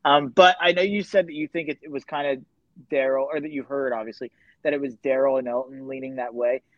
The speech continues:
I think there's a chance that, and this is the last thing I'll say on Harden, 'cause I do wanna move on, but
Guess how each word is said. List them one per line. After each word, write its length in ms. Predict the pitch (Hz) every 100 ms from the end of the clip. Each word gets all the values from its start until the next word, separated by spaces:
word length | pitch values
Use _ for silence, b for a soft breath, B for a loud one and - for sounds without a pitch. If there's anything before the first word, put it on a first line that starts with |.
| _ -
I 140 | 170
think 260 | 202 240 -
there's 260 | 165 170
a 40 | 185
chance 760 | - 247 220 135 156 - - _ _ _ -
that, 300 | 147 143 151
and 100 | 202
this 60 |
is 40 | 196
the 80 | 160
last 220 | 147 -
thing 100 | 147
I'll 80 | 135
say 120 | 147
on 100 | 127
Harden, 380 | 123 123 117 107
'cause 140 | 127
I 80 | 120
do 200 | 131 123
wanna 220 | 120 113
move 200 | 117 110
on, 280 | 117 113 107
but 220 | 120